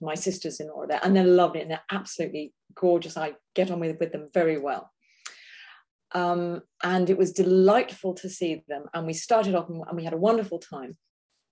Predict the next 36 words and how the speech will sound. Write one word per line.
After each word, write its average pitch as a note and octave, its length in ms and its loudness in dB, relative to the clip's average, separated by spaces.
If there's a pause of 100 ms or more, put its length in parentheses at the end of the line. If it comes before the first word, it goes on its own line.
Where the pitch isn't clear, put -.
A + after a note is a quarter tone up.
(840)
And F#3+ 500 2 (480)
I G#3+ 360 0
wasn't F#3+ 460 0
drinking E3+ 460 -4
or - 220 -8 (200)
be, F#3 220 4 (100)
be, F3+ 200 2 (200)
because F3+ 240 0
I E3+ 140 -2 (320)
decided, E3 480 -2
I, F3+ 240 0 (100)
I F#3+ 80 2
don't G3 240 -2
know G3 100 2
whether F3+ 200 2
I'd F3 140 -4
committed F3 320 -12
to E3 180 -6
the D#3+ 100 -10
one D#3+ 220 -10
hundred D#3+ 260 -12
days D#3 460 -8
at D3 120 -12 (100)
that - 160 -12 (120)
point, C#3 320 -14 (460)
but E3+ 240 2
I E3+ 140 4
kind F3+ 260 -4
of D#3+ 140 -4
was E3 200 -2
like, D#3+ 220 0
"I've A#3+ 220 -2
just F#3 260 -4
got - 240 -6
not F#3 320 -4
to D3+ 280 -8